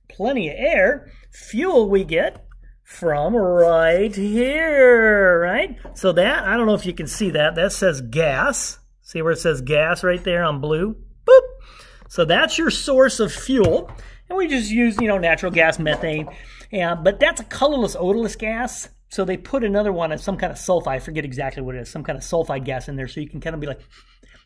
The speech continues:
"Anybody smell a gas leak?" And you're like, "Oh, make sure these are closed," right?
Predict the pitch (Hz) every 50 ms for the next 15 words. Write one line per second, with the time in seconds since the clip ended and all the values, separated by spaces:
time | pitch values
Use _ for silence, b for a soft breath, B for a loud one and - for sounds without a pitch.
0 | b - 294 392 453 453 - - - 453 370 370 233 - 247 269 277 285 - -
1 | 294 320 311 - 233 240 233 233 247 262 415 480 539 554 554 523 453 370 311 311
2 | 226 - 294 320 302 294 277 233 254 269 - - - 262 285 330 320 302 285 262
3 | 202 156 190 214 208 247 349 - -